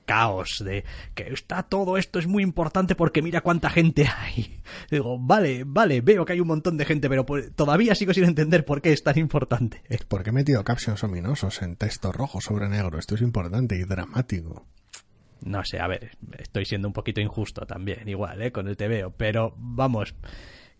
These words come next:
Speaker 1: que de lo que podría haber sido, que podría haber sido una, mm, no sé cómo decirlo, una,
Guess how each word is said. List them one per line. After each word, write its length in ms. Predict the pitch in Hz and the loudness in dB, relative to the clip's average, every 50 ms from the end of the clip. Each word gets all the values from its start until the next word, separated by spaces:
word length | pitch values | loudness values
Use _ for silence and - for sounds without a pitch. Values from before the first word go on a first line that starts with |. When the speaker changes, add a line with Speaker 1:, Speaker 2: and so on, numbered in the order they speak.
| _ _ _ - | _ _ _ -4
Speaker 1:
que 460 | - 123 127 131 131 127 127 131 131 | -2 0 0 2 0 0 0 -2 2
de 140 | 123 135 131 | 2 4 4
lo 100 | 135 - | 4 4
que 100 | - 135 | 2 2
podría 340 | - 131 135 175 190 175 | 4 4 4 4 6 6
haber 180 | 160 160 160 123 | 6 6 4 4
sido, 340 | - - 185 175 143 147 160 | 4 4 4 4 4 2 2
que 140 | - 135 - | 0 -2 0
podría 260 | 117 127 143 151 135 | 0 0 0 2 2
haber 160 | 135 135 123 | 2 2 0
sido 240 | - 156 147 135 120 | 2 2 2 4 4
una, 380 | 127 131 131 127 127 120 113 | 4 4 4 4 4 4 2
mm, 500 | 104 95 101 110 104 101 98 95 98 101 | 0 -2 -6 -8 -8 -8 -6 -6 -6 -6
no 160 | 98 107 107 104 | -6 -6 -6 -6
sé 100 | - 110 | -6 -4
cómo 200 | - 107 104 101 | -2 -2 -2 -2
decirlo, 340 | 95 - - 107 98 101 | -4 -2 -4 -2 -2 0
una, 340 | 104 120 120 113 110 98 92 | 2 2 2 2 2 0 -4